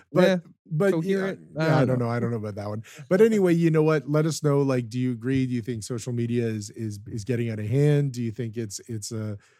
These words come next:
Speaker 1: uh, uh, like I said, it's up to the individual, or do you think that this is a systemic problem? You know, are you yourself someone who's realizing how many parasocial relationships you have? Do you miss back when Facebook had no ads and you could just connect with your friends and see pictures of what they're doing, and it wasn't like the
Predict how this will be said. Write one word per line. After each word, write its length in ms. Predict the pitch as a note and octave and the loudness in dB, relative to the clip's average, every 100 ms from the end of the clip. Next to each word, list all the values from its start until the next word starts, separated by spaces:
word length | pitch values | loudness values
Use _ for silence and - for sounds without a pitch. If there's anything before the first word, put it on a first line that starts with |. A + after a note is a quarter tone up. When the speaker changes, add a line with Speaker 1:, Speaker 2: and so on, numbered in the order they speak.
| _ _ | _ _
Speaker 1:
uh, 400 | A#2+ A2+ G#2+ G#2+ - | -6 -6 -6 -8 -10
uh, 100 | A2 | -8
like 220 | A#2 A#2 | -6 -4
I 120 | B2+ | -4
said, 200 | - C3+ | -4 -4
it's 160 | A#2+ A#2 | -4 -6
up 120 | G2+ | -10
to 100 | A#2+ | -10
the 160 | G#2+ G#2+ | -8 -6
individual, 580 | G#2 A2+ C#3 C#3+ C#3 | -4 -2 0 0 2
or 80 | C3 | 0
do 80 | A2+ | -2
you 80 | A2 | -6
think 160 | A#2 A2 | -8 -10
that 100 | G2+ | -10
this 180 | A2 G#2 | -10 -10
is 140 | G#2 | -10
a 20 | |
systemic 540 | F#2+ A2 - B2+ C3 - | -10 -10 -6 -4 -4 -4
problem? 680 | B2+ B2 A#2+ B2 A#2+ A#2 - _ _ _ | -4 -2 -2 -2 -4 -8 -12 _ _ _
You 140 | A#2+ A#2+ | -6 -2
know, 380 | A#2+ A#2+ A#2+ A#2 | 0 0 -2 -4
are 100 | G#2+ | -6
you 180 | A2 B2 | -2 0
yourself 500 | B2 A#2+ - B2+ A2+ | 2 0 -2 -4 -2
someone 300 | C3 B2 B2 | -4 -2 0
who's 280 | B2 A#2+ A2+ | 0 0 0
realizing 540 | B2 B2 B2 A#2+ B2+ | 0 0 0 -2 -2
how 140 | B2 | -2
many 140 | B2 B2 | -2 -4
parasocial 680 | B2 B2 B2 B2 A#2+ C3+ B2 | -4 -4 -4 -6 -6 -4 -4
relationships 640 | A#2+ B2 B2+ - - B2 - | -2 -2 -2 -4 -6 -6 -4
you 120 | A#2+ | -4
have? 280 | A#2+ A#2+ A2 | -2 -4 -6
Do 100 | A2+ | -6
you 100 | G#2+ | -6
miss 320 | A#2+ C3+ - - - - _ _ _ | -2 -2 -4 -10 -12 -12 _ _ _
back 240 | C3+ C3+ | -6 -2
when 140 | D3 B2+ | -2 -2
Facebook 420 | C#3 C#3 - C#3+ | 0 0 -2 -4
had 220 | C3+ A2+ | -4 -2
no 220 | A2+ B2 A#2+ | -2 -2 -4
ads 480 | B2+ C3+ D3 B2+ | -6 -4 -4 -4
and 100 | A#2 | -4
you 100 | A2+ A2+ | -4 -4
could 120 | A#2+ | -4
just 300 | B2 A#2 - | -4 -6 -6
connect 320 | C3 B2+ B2+ | -4 -4 -4
with 100 | B2+ | -6
your 100 | A#2+ | -6
friends 400 | G#2 B2 C3+ C#3+ | -6 -2 -2 -2
and 80 | A2+ | -6
see 160 | G#2 C3 | -6 -6
pictures 460 | A2+ A#2+ - A#2+ A#2+ | -4 -6 -4 -6 -6
of 80 | |
what 160 | A#2 A#2 | -6 -6
they're 140 | B2 | -4
doing, 420 | G#2+ A2+ B2 C3+ A#2+ | -2 -2 0 -2 -4
and 80 | |
it 80 | G2+ | -6
wasn't 400 | G#2+ A2+ A#2+ G#2+ | -6 -6 -6 -8
like 200 | A2+ G2+ | -10 -10
the 140 | G#2 | -10